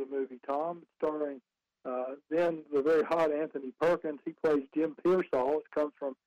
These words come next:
Pearsall's book about his, uh, life. It's the story of a Boston,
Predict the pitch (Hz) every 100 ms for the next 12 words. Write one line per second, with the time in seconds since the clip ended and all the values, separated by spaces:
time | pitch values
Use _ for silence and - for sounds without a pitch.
0 | _ _ _ - 170 - 151 135 131 _
1 | _ _ _ - 160 170 156 147 - 143
2 | 147 127 143 127 139 131 135 139 160 170
3 | _ _ _ _ 151 - 135 180 180 170
4 | 147 139 151 160 -